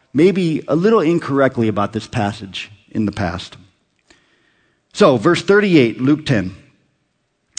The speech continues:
"Now, as they were traveling," that is, Jesus and his disciples, "as they were traveling along, he entered a village,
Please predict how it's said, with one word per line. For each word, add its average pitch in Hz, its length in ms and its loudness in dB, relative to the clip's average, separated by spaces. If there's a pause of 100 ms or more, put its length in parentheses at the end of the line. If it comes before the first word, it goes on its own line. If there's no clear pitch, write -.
(260)
"Now, 160 160 0
as 226 300 2
they 196 160 4
were 170 160 0
traveling," 127 840 0
that 131 180 2
is, 139 180 2
Jesus 143 480 -2
and 135 200 2
his 143 120 0
disciples, 117 540 -4
"as 147 200 4
they 190 100 2
were 190 100 0
traveling 160 480 2
along, 127 440 2
he 120 220 -4
entered 170 340 2
a 151 60 4
village, 120 640 -2